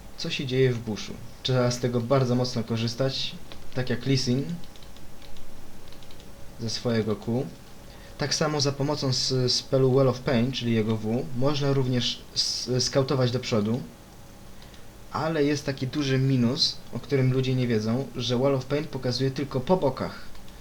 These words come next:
Nie pokazuje, co się w środku dzieje. To znaczy, gdybym puścił go teraz tutaj w bush, tutaj, to pokaże mi tylko, co jest tu i co jest tu. O tym trzeba <laughs> pamiętać, a w środku nie będzie widać.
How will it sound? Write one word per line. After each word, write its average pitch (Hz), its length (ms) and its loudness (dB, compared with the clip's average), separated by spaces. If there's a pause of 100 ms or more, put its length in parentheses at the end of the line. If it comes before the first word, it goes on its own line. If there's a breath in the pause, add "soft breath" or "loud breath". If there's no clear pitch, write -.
(260 loud breath)
Nie 131 80 2
pokazuje, 139 440 0
co - 100 -2
się - 120 0
w - 40 -2
środku 131 320 2
dzieje. 98 280 2 (760 loud breath)
To 123 60 -4
znaczy, 131 200 4
gdybym 135 240 2
puścił 160 340 -2
go 131 100 0
teraz 131 320 0
tutaj 123 380 0
w 107 80 -4
bush, 131 500 -2 (300)
tutaj, 131 400 2 (640 loud breath)
to 143 80 0
pokaże 147 360 2
mi 139 80 2
tylko, 139 180 -2
co 123 120 0
jest - 180 0
tu 190 260 4 (580)
i 131 80 0
co 151 120 2
jest 139 200 6
tu. 120 120 4 (440)
O - 60 -6
tym 135 160 0
trzeba 135 240 4
<laughs> - 60 -2
pamiętać, 131 420 4
a 127 60 2
w 131 80 0
środku 160 540 2 (920)
nie 131 140 2
będzie 127 260 4
widać. - 460 -2